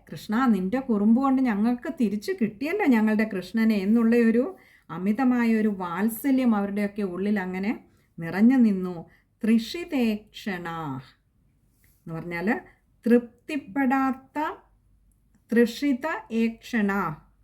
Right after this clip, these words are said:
കണ്ണുകളോടുകൂടിയവരായിട്ട്, കണ്ടിട്ടും കണ്ടിട്ടും മതിയാകുന്നില്ല ഈ കണ്ണനെ.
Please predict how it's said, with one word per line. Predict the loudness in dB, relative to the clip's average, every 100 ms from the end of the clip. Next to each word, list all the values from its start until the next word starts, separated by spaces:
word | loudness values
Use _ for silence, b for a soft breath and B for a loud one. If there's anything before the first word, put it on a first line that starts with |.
| _ -6
കണ്ണുകളോടുകൂടിയവരായിട്ട്, | 2 4 4 2 4 4 2 0 -2 -2 -2 -4 -4 -6 -8 -12 -12 -12 -12 b b b _ 0
കണ്ടിട്ടും | 4 6 4 -2 -6 -4
കണ്ടിട്ടും | 0 0 0 -2 0 0
മതിയാകുന്നില്ല | 2 2 2 4 2 2 0 2 4 2 2
ഈ | 2 2 0
കണ്ണനെ. | -2 -2 0 -2 -4 -6 -10